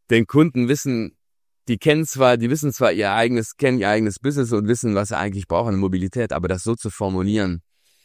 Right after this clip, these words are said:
dass man es als Fuhrpark übersetzen kann, im Sinne von welche Fahrzeuge, äh, in welchem Alter, in, in welcher Größe.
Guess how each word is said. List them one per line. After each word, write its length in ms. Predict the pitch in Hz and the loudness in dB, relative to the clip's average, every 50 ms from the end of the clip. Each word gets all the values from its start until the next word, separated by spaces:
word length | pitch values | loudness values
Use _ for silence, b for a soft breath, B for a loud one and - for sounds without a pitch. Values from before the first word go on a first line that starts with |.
| _ _ | _ _
dass 200 | - 101 98 - | -4 -4 -2 -2
man 120 | 107 98 95 | -2 -2 -2
es 120 | 90 - | -2 -4
als 180 | 82 85 - - | -4 -6 -6 -10
Fuhrpark 600 | - - 131 139 123 - 113 95 82 80 80 - | -10 -4 -2 -2 -2 -2 0 0 0 -2 -2 -4
übersetzen 560 | - 92 90 90 82 90 82 - - 98 87 | -4 -2 -2 -2 -2 -2 -4 -4 -4 -6 -4
kann, 280 | - 92 82 80 80 85 | -4 -4 -4 -4 -4 -6
im 120 | 76 82 | -6 -4
Sinne 200 | 82 92 92 90 | -2 -2 -2 -2
von 200 | 82 - 92 82 | -2 -2 -2 0
welche 260 | 87 98 113 113 120 101 | 2 2 2 0 0 -2
Fahrzeuge, 800 | - 104 90 92 92 - - 95 80 78 76 73 76 78 78 - _ _ _ _ _ _ _ _ - | -2 0 0 0 0 -2 -2 -2 0 0 0 -2 -4 -4 -6 -8 _ _ _ _ _ _ _ _ -4
äh, 200 | 82 85 73 64 | -2 0 0 0
in 120 | 90 92 | 2 4
welchem 280 | 98 107 110 101 117 104 | 4 4 4 2 0 -2
Alter, 640 | 67 80 87 92 90 85 101 80 78 78 71 76 82 | 0 2 2 2 2 0 -2 -4 -4 -4 -4 -4 -4
in, 160 | 76 78 - | -4 -4 -2
in 200 | - 87 87 87 | -2 -2 -2 0
welcher 260 | 90 95 98 117 107 | 0 0 0 0 -2
Größe. 600 | 95 82 82 90 92 95 95 - 90 78 82 82 | -2 0 2 4 4 2 2 0 -2 -4 -4 -6